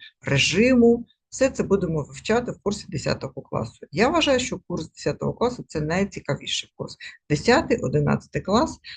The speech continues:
це, м, найбільш такий цікавий курс для, е, вивчення і для розуміння взагалі, е, нашої, е, історії, м, нашої України.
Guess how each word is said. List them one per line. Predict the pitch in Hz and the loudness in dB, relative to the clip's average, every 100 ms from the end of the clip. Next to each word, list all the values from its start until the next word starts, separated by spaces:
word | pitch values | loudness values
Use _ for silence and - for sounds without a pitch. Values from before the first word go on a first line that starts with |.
| - - | -20 -4
це, | - 247 247 - | 4 6 4 0
м, | - 160 160 156 - - | 0 2 2 0 0 0
найбільш | 160 165 185 - | 0 2 2 0
такий | - - | -6 -8
цікавий | 180 214 - 160 139 147 | -6 -4 2 2 2 0
курс | 269 294 208 | 2 2 2
для, | 196 185 | 4 4
е, | - 160 165 165 | 2 2 2 0
вивчення | 165 175 - - 165 156 - - _ - | -2 -4 -6 -6 -2 -4 -4 -14 _ 0
і | |
для | 202 175 | 4 4
розуміння | 165 165 185 190 180 160 127 | 4 2 2 4 4 2 0
взагалі, | - 139 147 165 233 - - - _ - | -2 -4 -2 0 -2 -2 -10 -20 _ -4
е, | 147 143 - | -2 -2 -2
нашої, | 151 170 175 185 175 - | 0 2 2 0 -2 -2
е, | 156 139 139 | -2 0 -2
історії, | 160 - 165 190 214 202 - | -6 -6 -2 2 2 0 -2
м, | 139 147 - | -6 -6 -6
нашої | - 147 - - | -2 0 0 -4
України. | 135 143 139 - | -6 -4 -4 -6